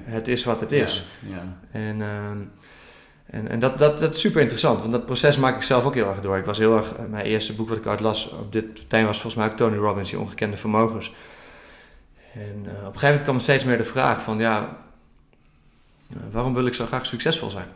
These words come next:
Speaker 2: Ja.
Speaker 1: En uite-, uiteindelijk kwam ik ook op het antwoord, namelijk dat ik bang was dat ik anders niemand was.
Speaker 2: Ja, niet genoeg
Speaker 1: Hè,
Speaker 2: was.
Speaker 1: dus,
Speaker 2: Ja.
Speaker 1: en dat is, hè, dat is eigenlijk de, een van de, de, de angsten ach-,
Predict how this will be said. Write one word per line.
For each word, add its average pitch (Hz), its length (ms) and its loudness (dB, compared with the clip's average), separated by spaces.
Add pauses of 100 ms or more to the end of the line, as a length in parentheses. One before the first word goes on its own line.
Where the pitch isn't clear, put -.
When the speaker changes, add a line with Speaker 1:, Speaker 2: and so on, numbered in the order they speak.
(200)
Speaker 2:
Ja. - 480 -2 (640)
Speaker 1:
En 107 280 -6
uite-, 113 240 -10
uiteindelijk 113 400 -4
kwam 110 100 -2
ik 107 60 -4
ook 107 120 -4
op - 80 -10
het - 100 -6
antwoord, 113 400 -2 (840)
namelijk 107 360 -4
dat 104 140 -2
ik 107 120 0
bang 98 180 -2
was 110 140 0
dat 104 100 -2
ik 101 100 -4 (140)
anders 101 240 -6
niemand 110 240 0
was. - 280 0 (280)
Speaker 2:
Ja, - 260 -10 (400)
niet 98 240 -8
genoeg 104 240 -8
Speaker 1:
Hè, 117 100 -6
Speaker 2:
was. 127 100 -2
Speaker 1:
dus, 117 140 -2
Speaker 2:
Ja. 113 80 0
Speaker 1:
en 113 80 4
dat 113 180 2
is, 113 140 -2
hè, 127 180 4
dat 123 160 2
is 123 100 -2
eigenlijk 139 400 2
de, 113 180 2
een 120 80 4
van 120 120 -2
de, 107 120 0 (360)
de, 107 280 -6
de 107 100 -4
angsten 120 360 -2
ach-, - 180 -6